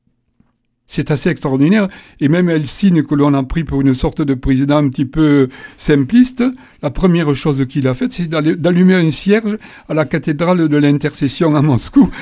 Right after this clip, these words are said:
en mille neuf cent quatre-vingt-onze, à la chute de l'U R S S. Vous voyez, quatre-vingt-dix ans de, so-, pardon, soixante-dix ans de communisme absolu avec le goulag.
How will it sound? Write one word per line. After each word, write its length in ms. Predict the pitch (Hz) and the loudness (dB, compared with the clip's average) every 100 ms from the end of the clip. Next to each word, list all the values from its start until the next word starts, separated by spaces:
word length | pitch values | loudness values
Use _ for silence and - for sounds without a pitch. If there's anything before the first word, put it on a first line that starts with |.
| - - | -16 -4
en 80 | 165 | 2
mille 160 | 185 170 | 4 2
neuf 120 | 156 | 0
cent 180 | 175 151 | -2 -2
quatre-vingt-onze, 680 | 151 156 147 143 202 220 | -4 -2 0 2 2 0
à 40 | 156 | 0
la 120 | 135 | -2
chute 220 | - 185 | -4 -4
de 60 | 160 | -2
l'U 240 | 135 127 | 0 0
R 60 | 135 | -2
S 160 | 135 | -6
S. 300 | 131 110 - - _ _ _ _ _ | -4 -6 -10 -20 _ _ _ _ _
Vous 120 | 127 | -4
voyez, 140 | 131 | -4
quatre-vingt-dix 720 | 127 202 - 196 185 165 147 147 | -2 -2 0 2 2 0 -4 -4
ans 100 | 156 | -4
de, 140 | 139 127 208 175 | -6 -8 -16 -18
so-, 180 | 135 214 | -6 -6
pardon, 380 | 196 202 185 156 | -4 -2 -2 -2
soixante-dix 520 | 180 - 156 135 127 | -4 -6 -2 -2 -2
ans 140 | 165 143 - - _ _ _ _ - | -4 -6 -14 -20 _ _ _ _ -12
de 140 | 113 | -10
communisme 480 | - 120 127 131 120 | -4 2 4 4 2
absolu 420 | - - 113 165 | -2 -6 -4 -4
avec 220 | 127 117 | -2 -2
le 100 | 113 | -2
goulag. 360 | 117 175 170 | 0 -2 -2